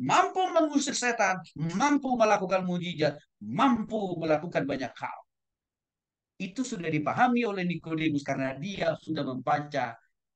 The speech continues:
Alkitab sebelumnya. Nah, Tuhan Yesus merespon apa yang dikatakan oleh Nikodemus itu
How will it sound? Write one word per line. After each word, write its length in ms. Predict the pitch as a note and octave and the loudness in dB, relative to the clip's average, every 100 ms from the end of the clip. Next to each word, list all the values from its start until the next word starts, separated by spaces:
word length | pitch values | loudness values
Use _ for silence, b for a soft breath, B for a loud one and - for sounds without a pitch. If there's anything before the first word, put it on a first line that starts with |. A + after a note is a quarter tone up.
| B2 | -6
Alkitab 560 | A#2+ - A2+ C3 C3+ | -6 -6 -6 -6 -6
sebelumnya. 720 | - G2+ G#2+ A2+ G#2 F2+ F#2 _ _ _ _ _ _ _ _ _ _ _ _ _ _ _ _ _ _ _ _ _ _ _ _ _ - | -10 -12 -10 -10 -12 -16 -20 _ _ _ _ _ _ _ _ _ _ _ _ _ _ _ _ _ _ _ _ _ _ _ _ _ 2
Nah, 320 | D#4+ F3 - - _ _ _ _ _ _ _ _ _ _ _ | 2 2 -4 -18 _ _ _ _ _ _ _ _ _ _ _
Tuhan 240 | G3 F#3+ F3+ | -4 0 0
Yesus 340 | G#3+ G#3 G#3 - | 0 -2 -4 -6
merespon 560 | F3 E3 F3+ - F#3+ | -4 -2 -2 -2 -2
apa 240 | F3 E3 F3 | -2 -2 -2
yang 80 | E3+ | -2
dikatakan 640 | E3 D#3+ E3 D#3+ E3 D#3+ | 0 2 2 2 0 0
oleh 160 | D3+ D3 | -4 -2
Nikodemus 640 | D3 D3 D#3+ D#3+ D#3+ D3+ | -2 0 -2 -2 -8 -10
itu 380 | F3+ F3+ E3+ | -10 -8 -8